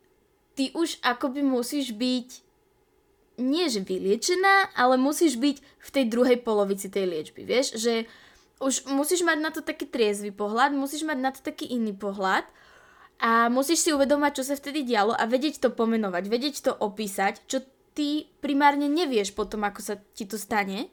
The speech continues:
A keď už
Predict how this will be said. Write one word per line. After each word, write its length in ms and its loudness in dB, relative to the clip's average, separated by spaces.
A 440 2
keď 100 -2
už 40 -4